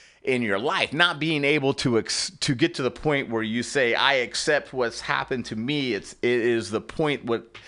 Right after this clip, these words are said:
that needed to be to build the character and the shape and the foundation and the structure and the sculpture that is, that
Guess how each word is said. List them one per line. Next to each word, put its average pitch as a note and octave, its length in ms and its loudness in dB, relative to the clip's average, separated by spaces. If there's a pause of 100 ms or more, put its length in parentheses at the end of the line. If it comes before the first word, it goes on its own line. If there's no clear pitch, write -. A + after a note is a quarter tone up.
(280)
that A#2 160 4
needed C3 640 2
to B2 120 2
be A#2+ 600 0
to A2+ 160 -2
build D3 500 0
the A#2+ 80 2
character D3 640 2
and G#2 140 0
the G#2 80 0
shape D3 420 0
and G2+ 80 -4
the F#2+ 60 -2
foundation C3 880 2
and G2+ 160 -2
the F2 80 -4
structure C#3+ 420 0
and G#2+ 80 0
the F#2+ 60 -2
sculpture C#3 560 0
that F#2 260 -2
is, B2+ 280 2
that F#2+ 260 2